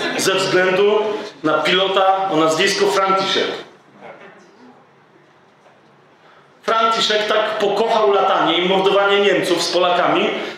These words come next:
że się zabił przy lądowaniu. Ponieważ Polacy w pewnym momencie zaczęli dostawać benzedrynę, bo nie było innych, e, środków pobudzających i latali po paręnaście, czasem ponad dwadzieścia godzin,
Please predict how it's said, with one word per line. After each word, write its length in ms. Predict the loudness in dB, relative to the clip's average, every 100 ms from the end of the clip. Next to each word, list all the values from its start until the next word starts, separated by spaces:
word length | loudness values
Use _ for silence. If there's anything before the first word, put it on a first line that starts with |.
| -6
że 60 | -2
się 140 | 0
zabił 360 | 0 0 0 0
przy 140 | 0 2
lądowaniu. 500 | 2 2 2 0 -4 -8 -14 -20 -20 -20 -20 -20 _ -20 -20 -20 _ _ _ _ _ -20 -20 -14 -4
Ponieważ 340 | -2 0 0
Polacy 380 | 0 0 0 -2
w 60 | -4
pewnym 320 | -2 -2 0
momencie 440 | 0 0 0 0
zaczęli 360 | 0 0 0 0
dostawać 380 | 0 0 0 2
benzedrynę, 580 | 2 2 2 2 2 0
bo 80 | 0
nie 120 | 0
było 600 | 2 2 4 2 2 0 -4 -8 -4
innych, 600 | 0 0 0 -2 -6 -4 -2 0 0 0 -6 -6
e, 20 |
środków 360 | -2 -2 -2 -2
pobudzających 720 | 0 0 0 2 0 0 0
i 60 | 0
latali 400 | 2 2 0 0
po 60 | -2
paręnaście, 680 | 0 0 0 0 0 0
czasem 340 | 0 0 0 -2 -2
ponad 400 | -2 0 0 -2
dwadzieścia 420 | 0 0 0 0 2
godzin, 340 | 2 2 0